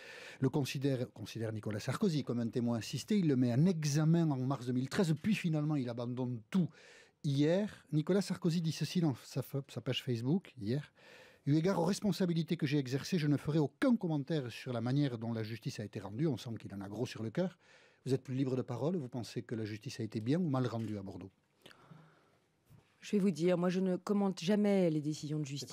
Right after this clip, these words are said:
Speaker 1: pratique.
Speaker 2: N-, non, c'est,
Speaker 1: <laughs>
Speaker 2: c'est,
Speaker 1: Si.
Speaker 2: c'est une éthique, monsieur Apathy, c'est une
Speaker 1: D'accord.
Speaker 2: forme d'éthique pour moi.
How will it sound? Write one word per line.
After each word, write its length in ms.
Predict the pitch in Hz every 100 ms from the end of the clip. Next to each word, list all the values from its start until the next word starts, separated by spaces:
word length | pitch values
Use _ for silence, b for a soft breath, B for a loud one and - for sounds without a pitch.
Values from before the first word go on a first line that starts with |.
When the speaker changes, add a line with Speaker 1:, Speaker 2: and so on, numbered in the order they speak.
| 180 220 185
Speaker 1:
pratique. 180 | 117 - _
Speaker 2:
N-, 240 | 196 220 220
non, 420 | 208 226 226 277 320
c'est, 320 | - 208 202
Speaker 1:
<laughs> 0 |
Speaker 2:
c'est, 180 | 196 240
Speaker 1:
Si. 100 | 214
Speaker 2:
c'est 180 | 285 294
une 100 | 269
éthique, 440 | 190 151 214 -
monsieur 240 | 185 -
Apathy, 380 | 170 160 156 160
c'est 100 | 127 135
une 60 | 135
Speaker 1:
D'accord. 100 | 139
Speaker 2:
forme 240 | 247 233
d'éthique 400 | 180 - 156 -
pour 160 | - 147
moi. 280 | 135 190